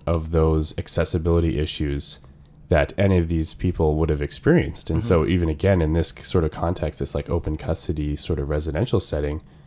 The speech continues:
Speaker 1: they're there for maybe different reasons, but yet again, you're witnessing these sort of,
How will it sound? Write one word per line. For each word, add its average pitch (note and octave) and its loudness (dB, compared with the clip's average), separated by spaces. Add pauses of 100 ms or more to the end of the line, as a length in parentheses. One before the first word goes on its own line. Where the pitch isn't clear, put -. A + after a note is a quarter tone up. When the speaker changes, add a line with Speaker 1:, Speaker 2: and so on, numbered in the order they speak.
(520)
Speaker 1:
they're F2 2
there F2 6
for F2 0
maybe D#2+ 2
different D#2+ 2
reasons, E2+ 4
but F2+ 2
yet F#2 2
again, F#2+ 4
you're E2+ 6
witnessing F2 4
these E2 0
sort F2 4
of, D#2+ 2